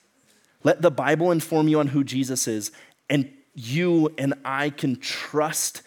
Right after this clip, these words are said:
him and take the invitation of John that says, "Believe in him and have life." Pray with me. God, thank you for tonight.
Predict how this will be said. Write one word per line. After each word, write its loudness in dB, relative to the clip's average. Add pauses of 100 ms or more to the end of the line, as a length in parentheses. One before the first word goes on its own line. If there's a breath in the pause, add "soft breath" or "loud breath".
(140 soft breath)
him -4 (260 loud breath)
and 2
take -2
the -4
invitation -2
of -4
John -4 (140)
that -6
says, -2
"Believe -2
in 0
him -4 (180 loud breath)
and -6
have -6
life." -12 (840)
Pray -2
with -8
me. -14 (1300 soft breath)
God, 4
thank 0
you -4
for 0
tonight. 0